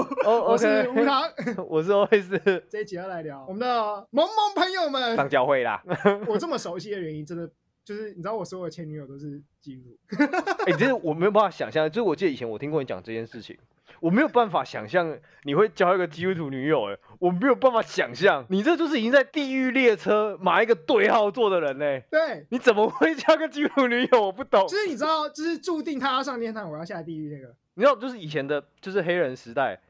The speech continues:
Speaker 2: 啊哈。
Speaker 1: 那个公车，你们两个就是两边，你知道吗？<laughs> 你哪一边我就不好说，但你们两个一定是前后分开的那种，你知道吗？为什么你会，会在一起？
Speaker 2: 你知道，就是先扣掉基督教这件事情不说，
Speaker 1: 嗯。
Speaker 2: 就是我认为我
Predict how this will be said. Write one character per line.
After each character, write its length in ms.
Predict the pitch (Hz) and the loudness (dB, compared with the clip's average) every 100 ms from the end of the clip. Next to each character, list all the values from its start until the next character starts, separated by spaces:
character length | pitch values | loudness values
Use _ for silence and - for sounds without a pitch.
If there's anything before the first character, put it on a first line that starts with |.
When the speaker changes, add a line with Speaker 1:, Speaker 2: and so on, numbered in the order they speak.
| _ _ - | _ _ -2
Speaker 2:
啊 100 | 214 | 2
哈。 60 | |
Speaker 1:
那 100 | 226 | 2
个 80 | 190 | 2
公 240 | 208 190 | 2 2
车， 340 | 185 165 147 156 - - - | 0 -2 -2 -4 -14 -18 -4
你 160 | 190 | 0
们 100 | 208 | 2
两 140 | 214 185 | 2 2
个 80 | |
就 100 | 208 | -2
是 260 | 254 262 190 _ _ - 381 | -2 -2 -4 _ _ -4 2
两 180 | 185 165 165 | 2 2 2
边， 160 | 180 240 | 4 4
你 40 | |
知 60 | 240 | 4
道 160 | 214 | 2
吗？ 160 | 202 190 | 2 0
<laughs> 60 | 240 | 2
你 60 | |
哪 180 | 262 190 | 2 2
一 40 | 220 | 2
边 180 | 247 | 2
我 120 | 240 180 | 0 0
就 100 | 226 | 2
不 120 | 233 | 2
好 200 | 190 147 | 2 -2
说， 340 | 196 196 214 226 | 0 0 2 2
但 100 | 254 | 2
你 60 | |
们 40 | 214 | 2
两 100 | 180 | -2
个 40 | |
一 40 | 185 | -2
定 120 | 240 | -4
是 140 | 247 | -4
前 260 | - 196 185 | -6 -4 2
后 200 | 233 226 | 4 2
分 220 | 208 202 | 0 -2
开 200 | 214 202 | 2 2
的 80 | 196 | 2
那 100 | 202 | -2
种， 240 | 202 160 160 | -2 -4 -2
你 60 | |
知 60 | 180 | 0
道 160 | 190 196 | 2 2
吗？ 160 | 185 | 0
为 160 | 185 247 269 | 0 -2 -2
什 100 | 254 | -2
么 100 | 196 | -2
你 100 | 196 | 0
会， 360 | 208 208 226 226 - | 0 0 -4 -8 -8
会 100 | 214 | -2
在 200 | 214 208 | 0 0
一 40 | |
起？ 60 | 208 | -2
Speaker 2:
你 40 | |
知 20 | |
道， 240 | 294 359 - _ _ | -2 -2 -6 _ _
就 120 | 339 | -10
是 320 | 330 330 - _ _ _ _ | -8 -8 -10 _ _ _ _
先 280 | - 262 269 | -10 -8 -6
扣 280 | 233 208 160 | -6 -6 -6
掉 360 | 196 160 143 _ | -6 -8 -10 _
基 200 | 247 269 | -8 -8
督 220 | 269 254 | -8 -10
教 240 | 233 208 160 | -6 -6 -6
这 100 | 170 | -10
件 160 | 160 | -10
事 120 | 151 | -12
情 100 | 143 | -16
不 160 | 139 135 | -16 -16
说， 100 | 139 | -14
Speaker 1:
嗯。 80 | 131 | -12
Speaker 2:
就 100 | 226 | -10
是 180 | 302 254 | -10 -8
我 180 | - 196 | -8 -6
认 180 | 254 277 | -6 -6
为 140 | 202 | -6
我 100 | 175 | -8